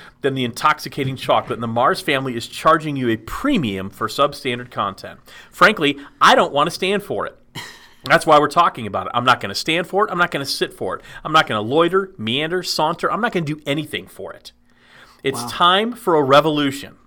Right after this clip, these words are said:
Speaker 1: <laughs> Next time you have a hankering for peanut M and M's, don't let the man tell you what that chocolate to peanut ratio should be. Do yourself a favor.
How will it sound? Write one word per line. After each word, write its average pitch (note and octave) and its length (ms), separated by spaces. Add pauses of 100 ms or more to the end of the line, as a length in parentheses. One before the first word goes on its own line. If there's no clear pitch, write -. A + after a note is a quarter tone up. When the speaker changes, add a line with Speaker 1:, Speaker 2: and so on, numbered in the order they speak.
Speaker 1:
<laughs> E3+ 100 (760)
Next E3 400
time D3+ 680
you D3+ 180
have F3 160
a D#3 80
hankering C#3+ 540
for A#2 180
peanut E3+ 460
M F#3+ 120
and G3+ 80
M's, A#2 520 (360)
don't B3 340
let B3 260
the F#3+ 80
man G#3 500
tell A3+ 400
you F#3 380
what G3 240
that E3+ 160
chocolate F#3 540
to - 80
peanut F#3+ 460
ratio D#3 460
should B2 260
be. A#2 360 (360)
Do A#2+ 260
yourself G#3+ 420
a A3 80
favor. G#2 440